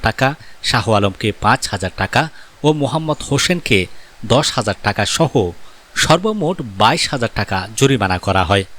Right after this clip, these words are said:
নির্বাহী ম্যাজিস্ট্রেট ও উপজেলা সহকারী কমিশনার ভূমি ডিপ্লোমেসি চাকমা বলেন, রমজানকে কেন্দ্র করে দ্রব্যমূল্য যাতে সহনীয় পর্যায়ে থাকে, ক্রেতারা বা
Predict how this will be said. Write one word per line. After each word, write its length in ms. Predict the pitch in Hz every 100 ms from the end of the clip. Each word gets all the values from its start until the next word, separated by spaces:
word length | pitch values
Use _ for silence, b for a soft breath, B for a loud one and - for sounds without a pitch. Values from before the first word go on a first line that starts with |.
| - - - -
নির্বাহী 440 | - 190 196 202 214 123
ম্যাজিস্ট্রেট 580 | 113 170 - - 208 - -
ও 80 | 131 135
উপজেলা 380 | 123 123 113 104 101
সহকারী 360 | 117 107 101 98 -
কমিশনার 460 | 139 - 104 95 90
ভূমি 240 | 104 135 190 - - - 110
ডিপ্লোমেসি 500 | 131 - 127 107 110
চাকমা 380 | - 104 - 101 92
বলেন, 220 | 98 123 180 B B B B
রমজানকে 560 | 120 135 143 190 190 190 -
কেন্দ্র 260 | 110 101 135 156
করে 200 | 175 185 139
দ্রব্যমূল্য 480 | 143 123 127 127 123 117
যাতে 180 | 110 120 -
সহনীয় 400 | 113 113 135 170
পর্যায়ে 480 | - 120 107 101 95 -
থাকে, 300 | 139 - 104 90 b b -
ক্রেতারা 400 | - 151 - 170 160
বা 180 | 110